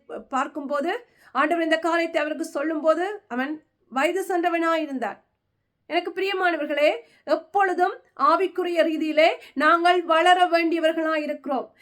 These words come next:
இருக்கிற இடத்திலே நீங்கள் திருப்திப்படாதீர்கள், திருப்திப்பட்டு கொள்ளாதீர்கள். இன்னும் அநேக காரியங்கள் இருக்கிறது, அங்கே ஏறி வாருங்கள் என்று ஆண்டவர் இன்று உங்களை பார்த்து சொல்லுகிறார். ஆண்டவர் கொடுத்த காரியங்களுக்காக நன்றி சொல்லுங்கள். Yes, we are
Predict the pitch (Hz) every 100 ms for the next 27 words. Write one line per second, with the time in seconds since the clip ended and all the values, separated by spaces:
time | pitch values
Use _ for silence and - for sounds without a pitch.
0 | _ - 349 - - 427 349 359 349 381
1 | 370 359 349 370 381 415 - 415 381 359
2 | 359 359 359 359 349 349 269 - - -
3 | 392 440 440 440 381 349 415 - 349 359
4 | 349 349 339 339 339 262 - 330 415 403
5 | 359 427 466 480 466 392 381 403 415 403
6 | 349 403 - 370 330 370 349 - - -
7 | 359 427 453 381 440 480 415 359 403 427
8 | 415 349 359 330 - _ _ _ - 247
9 | 262 254 262 320 311 262 269 294 _ _
10 | - 226 226 214 208 208 196 185 202 196
11 | 175 - 170 - _ _ _ _ _ _
12 | 247 320 339 339 339 349 339 320 311 294
13 | 294 294 311 285 302 311 294 - 208 185
14 | 185 208 220 233 254